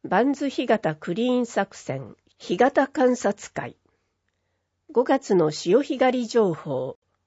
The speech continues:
広告七件。別紙折り込み。木更津市木造住宅補助制度のご案内。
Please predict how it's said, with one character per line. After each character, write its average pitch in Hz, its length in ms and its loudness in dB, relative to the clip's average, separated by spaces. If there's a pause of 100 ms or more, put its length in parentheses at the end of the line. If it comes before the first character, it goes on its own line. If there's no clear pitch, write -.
(800)
広 277 240 4
告 190 640 -2
七 208 360 0
件。 117 340 -10 (1200)
別 - 320 2
紙 202 140 0
折 156 220 -2
り 151 40 -12
込 170 140 -2
み。 143 240 -4 (680)
木 - 100 -20
更 269 260 4
津 254 140 -4
市 175 180 -4
木 160 280 0
造 262 240 4
住 247 280 -2
宅 - 260 -4
補 165 120 -2
助 262 180 -2
制 277 320 -2
度 196 160 0
の 156 140 -2
ご 151 240 -4
案 165 260 -2
内。 135 280 -8